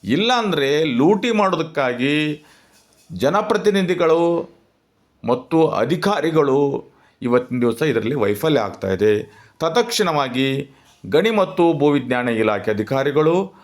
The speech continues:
ಆರಕ್ಷಕ ಇಲಾಖೆ, ಲೋಕೋಪಯೋಗಿ ಇಲಾಖೆ ಮತ್ತು ಸ್ಥಳೀಯ ಜನಪ್ರತಿನಿಧಿಗಳು ಎಲ್ಲರೂ ಜಾಗೃತವಾಗಿ ಕಾನೂನು ಚೌಕಟ್ಟಿನಲ್ಲಿ ಮರಳುಗಾರಿಕೆ ಮಾಡೋದನ್ನು ತತ್ಕ್ಷಣವಾಗಿ ನಿಲ್ಲಿಸಬೇಕು.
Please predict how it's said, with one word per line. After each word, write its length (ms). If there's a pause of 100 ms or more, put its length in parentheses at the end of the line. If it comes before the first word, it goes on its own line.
(140)
ಆರಕ್ಷಕ 540
ಇಲಾಖೆ, 920 (260)
ಲೋಕೋಪಯೋಗಿ 920
ಇಲಾಖೆ 720 (140)
ಮತ್ತು 600 (240)
ಸ್ಥಳೀಯ 360
ಜನಪ್ರತಿನಿಧಿಗಳು 1080 (200)
ಎಲ್ಲರೂ 360
ಜಾಗೃತವಾಗಿ 880
ಕಾನೂನು 500
ಚೌಕಟ್ಟಿನಲ್ಲಿ 1160 (280)
ಮರಳುಗಾರಿಕೆ 640
ಮಾಡೋದನ್ನು 680
ತತ್ಕ್ಷಣವಾಗಿ 760
ನಿಲ್ಲಿಸಬೇಕು. 1200